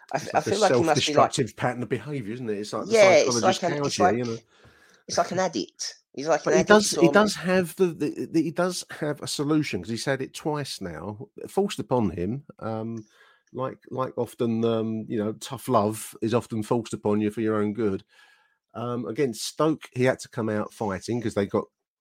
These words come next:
Speaker 2: roundly
Speaker 1: Mm-hmm.
Speaker 2: booed off the pitch. Um, again,
Speaker 1: Deservedly so.
Speaker 2: Well, exactly, deservedly so. I, I know the, the, um, you know, decision making of the crowd can sometimes be a harsh thing, but,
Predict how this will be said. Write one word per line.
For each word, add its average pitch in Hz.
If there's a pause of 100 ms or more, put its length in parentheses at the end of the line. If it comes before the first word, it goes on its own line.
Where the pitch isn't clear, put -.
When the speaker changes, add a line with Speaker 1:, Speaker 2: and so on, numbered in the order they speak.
Speaker 2:
roundly 98
Speaker 1:
Mm-hmm. 98
Speaker 2:
booed 104 (140)
off -
the -
pitch. - (280)
Um, 98 (120)
again, 120
Speaker 1:
Deservedly 95
so. - (480)
Speaker 2:
Well, 185
exactly, 170
deservedly 127
so. 113
I, 127
I 135
know 170
the, 147 (680)
the, 120
um, 120 (640)
you 147
know, 113
decision 135
making 123
of 113
the 113
crowd 113
can 110
sometimes 110
be 107
a 104
harsh 104
thing, 110
but, 120